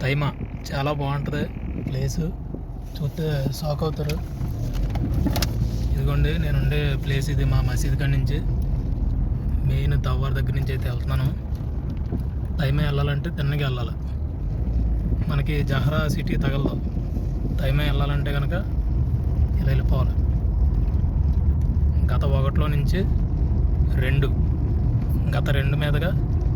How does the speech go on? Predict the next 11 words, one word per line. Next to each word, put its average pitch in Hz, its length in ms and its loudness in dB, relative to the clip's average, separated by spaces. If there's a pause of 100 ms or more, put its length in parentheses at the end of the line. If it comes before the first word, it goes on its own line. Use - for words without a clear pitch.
(300)
మనం 139 180 4 (1000)
తైమా 139 280 2
వెళ్ళాలి. - 260 2 (1300)
నైట్ 139 280 2
వ్యూ 170 180 4 (1120)
ఎలా 143 120 2 (120)
ఉందో 160 240 2
ఏంటో - 200 2
కామెంట్ - 340 2
అయితే 151 200 4
చేయండి. - 320 4